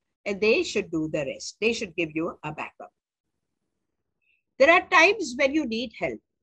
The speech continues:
You have to get it. The Q C policy will tell you, wh-, where your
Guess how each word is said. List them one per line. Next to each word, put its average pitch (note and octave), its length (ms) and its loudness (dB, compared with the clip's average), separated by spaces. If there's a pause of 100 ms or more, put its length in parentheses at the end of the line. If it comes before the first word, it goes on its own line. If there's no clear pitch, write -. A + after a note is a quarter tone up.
(220)
You F4+ 140 2
have D#4 180 0
to D#4+ 100 -4
get F#3+ 240 -4
it. A2 120 -14 (840)
The A#3+ 100 -6
Q D#4 240 4
C F#4+ 160 4
policy B3+ 480 0
will A#3+ 220 0
tell F3+ 120 2
you, G#3 300 -2 (440)
wh-, A#3+ 260 2
where G#3+ 360 0
your C#4 440 4